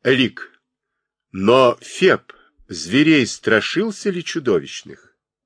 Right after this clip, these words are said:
Амфитрион. Змей первым кровью стрелы напоил его.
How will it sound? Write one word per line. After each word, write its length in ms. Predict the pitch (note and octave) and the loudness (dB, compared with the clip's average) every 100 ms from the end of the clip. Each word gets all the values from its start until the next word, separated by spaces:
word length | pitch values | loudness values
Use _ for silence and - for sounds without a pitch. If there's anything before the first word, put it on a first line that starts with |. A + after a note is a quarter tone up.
| _ | _
Амфитрион. 640 | - G2 G2+ - F2 D2 B1+ _ _ _ _ _ _ _ _ _ _ _ _ _ _ | -8 -8 -8 -10 -8 -8 -12 _ _ _ _ _ _ _ _ _ _ _ _ _ _
Змей 600 | - - G2+ C3 D3+ C#3+ | -16 -8 -2 2 4 2
первым 880 | A#2+ - D3+ C#3+ G#2 F2+ D#2 C#2 _ _ _ - | 0 0 2 2 2 -2 -2 -6 _ _ _ -4
кровью 720 | A#2 C3+ C3 G2+ G#2+ G#2 G2 - | 2 6 6 4 2 2 2 -2
стрелы 840 | - - - A#2 A2+ F2 D#2+ D2 _ - | -14 -8 -2 2 2 2 -4 -10 _ -10
напоил 640 | G2+ G#2 G2+ F2+ D#2+ C#2+ | -6 -2 -2 -2 -4 -12
его. 360 | D#2 - C2 | -12 -12 -14